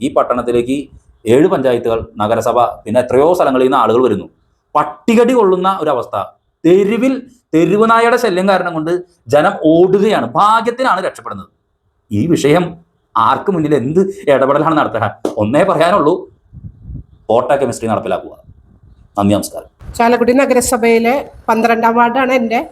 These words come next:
Speaker 2: പന്ത്രണ്ടും പതിനൊന്നും അപ്പുറം ഇപ്പുറമാണ്. പക്ഷേ ഈ പട്ടികൾ കുറച്ച് നാളുകളായിട്ട് ഇവിടെ ഉള്ള പട്ടികൾ തന്നെയാണ്. ആ പട്ടികളെ കൊണ്ട് നമുക്ക് ശല്യങ്ങൾ അവിടുത്തെ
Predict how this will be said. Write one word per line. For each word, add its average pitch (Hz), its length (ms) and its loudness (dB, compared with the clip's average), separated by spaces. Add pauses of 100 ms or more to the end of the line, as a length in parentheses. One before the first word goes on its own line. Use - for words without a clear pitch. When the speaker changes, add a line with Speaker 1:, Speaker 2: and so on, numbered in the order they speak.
(300)
Speaker 2:
പന്ത്രണ്ടും 233 580 2
പതിനൊന്നും 262 400 2
അപ്പുറം 269 340 0
ഇപ്പുറമാണ്. 254 520 -2 (320)
പക്ഷേ 240 220 0 (480)
ഈ 247 100 4
പട്ടികൾ 277 460 2 (320)
കുറച്ച് 262 220 -4
നാളുകളായിട്ട് 285 560 2
ഇവിടെ 294 160 0
ഉള്ള 285 200 2
പട്ടികൾ 294 420 2
തന്നെയാണ്. 240 300 0 (420)
ആ 220 100 0
പട്ടികളെ 277 280 2
കൊണ്ട് 285 160 2
നമുക്ക് 285 280 0
ശല്യങ്ങൾ 277 540 2
അവിടുത്തെ 285 440 2